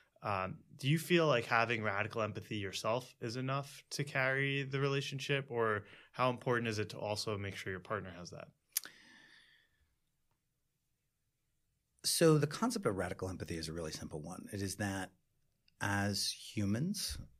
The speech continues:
Speaker 2: we, we, we, there's a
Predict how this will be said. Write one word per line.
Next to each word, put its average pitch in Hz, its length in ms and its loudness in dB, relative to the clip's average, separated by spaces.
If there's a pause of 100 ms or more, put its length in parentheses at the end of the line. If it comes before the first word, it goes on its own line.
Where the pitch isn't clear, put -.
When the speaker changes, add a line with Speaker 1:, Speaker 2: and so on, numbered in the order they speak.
Speaker 2:
we, 87 580 -8 (420)
we, 95 280 -4 (300)
we, 92 360 -6 (260)
there's 90 200 -4
a 82 100 -4